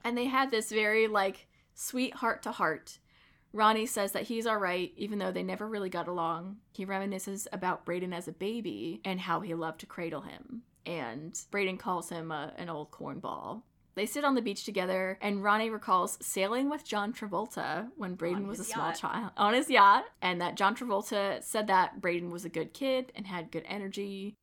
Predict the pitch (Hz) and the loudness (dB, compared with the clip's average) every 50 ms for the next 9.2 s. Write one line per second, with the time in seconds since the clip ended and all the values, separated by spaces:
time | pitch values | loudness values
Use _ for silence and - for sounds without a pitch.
0 | _ - - 170 156 - 170 202 196 190 214 220 214 214 208 202 - - 175 170 | _ -2 0 0 0 0 2 4 4 6 6 4 2 0 -2 -2 -4 -6 -6 -4
1 | 175 170 170 170 - 175 180 175 175 175 - - 170 165 156 160 160 - _ 185 | -4 -4 -4 -4 -6 -6 -4 -4 -4 -4 -6 -6 -4 -2 -2 -4 -6 -4 _ -2
2 | 196 220 - 240 233 226 220 214 214 - 190 202 214 - - 214 202 175 170 - | 0 0 0 -4 -2 -2 -4 -4 -2 -2 -2 -2 -2 -4 -6 -6 -6 -6 -4 -4
3 | 190 220 254 - - 214 196 196 - 165 165 - - - 175 170 160 147 151 143 | -4 -4 -4 -4 -2 -2 -2 -2 -4 -6 -8 -8 -6 -6 -4 -2 -2 -2 -2 -2
4 | 139 170 - - _ - 175 170 170 190 - 208 214 220 233 226 214 - - 190 | -4 -4 -6 -10 _ -8 -8 -8 -6 -2 2 2 2 2 2 -2 -4 2 4 4
5 | 190 - 208 202 - 208 185 175 - - 185 - 180 175 - - 185 185 180 180 | 4 4 0 -6 -4 -4 -6 -4 -2 -4 -4 -4 -6 -10 -8 -8 -8 -6 -4 -4
6 | 185 180 180 - - - 180 196 208 - 220 202 170 160 - - 175 170 170 165 | -6 -6 -6 -10 -6 -4 -4 -4 -4 -6 -6 -8 -8 -8 -6 -6 -6 -4 -4 -8
7 | - - - 180 175 175 165 180 226 269 285 240 196 185 185 - - 220 185 - | -8 -10 -8 -8 -6 -6 -4 -2 0 0 0 0 -2 -4 -6 -8 -10 -12 -12 -12
8 | - - - - 175 165 170 - 160 160 - 202 240 262 269 262 - - - - | -16 -16 -10 -8 -8 -8 -6 -8 -10 -8 -6 -4 -4 -4 -4 -6 -10 -12 -14 -12
9 | - - 135 | -10 -10 -10